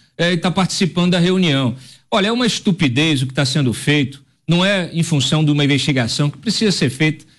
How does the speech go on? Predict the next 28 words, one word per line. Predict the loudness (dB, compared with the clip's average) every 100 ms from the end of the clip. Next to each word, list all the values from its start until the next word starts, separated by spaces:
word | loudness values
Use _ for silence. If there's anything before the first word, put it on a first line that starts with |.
| _ _ _ -4
é, | 0 0 0 -2
é, |
pra | 0 -2
que | 0
se | 0 0
esclareça | 0 0 0 0 0 -4
tudo. | -4 -4 -4 -8 _ _ _ _ _
A | -2
estupidez | 0 0 -2 0 0 0 2 0 -2 -6 -10 -4
é, | -2 -2 0 0
é |
justamente | 0 0 0 0 0 0 -2 -4 -6
na | -4 -2
tentativa | -2 0 -2 -2 0 0
de | 0
se | -2
provar | 0 0 0 0
qualquer | -4 -4 -6
coisa | -2 0 2 0 -4 -10 _
por | -2
qualquer | 0 -2 0 2
meio. | 2 2 -2 -8 -16 _ _ _ _ _ -2
Por | -2
que | 0
que | 0
é |
uma | 0
estupidez? | 0 0 0 0 0 -4 -8